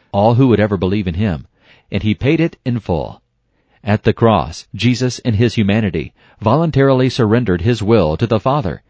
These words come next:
in order to finish the task for which he came into the world.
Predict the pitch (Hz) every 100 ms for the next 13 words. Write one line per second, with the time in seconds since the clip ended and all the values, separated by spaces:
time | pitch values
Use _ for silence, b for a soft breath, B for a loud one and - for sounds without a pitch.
0 | _ 120 98 117 120 110 - 143 120 -
1 | - - 123 104 69 - - 101 104 -
2 | 113 - 123 80 78 92 92 87 71 58